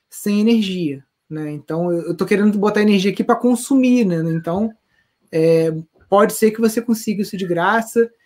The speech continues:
se não, avalia se vai ser melhor, porque uma, uma hidroelétrica,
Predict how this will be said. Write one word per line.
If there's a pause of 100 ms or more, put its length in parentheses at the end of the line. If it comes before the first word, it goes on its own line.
(160)
se
não,
avalia
se
vai
ser
melhor,
porque
uma,
uma
hidroelétrica,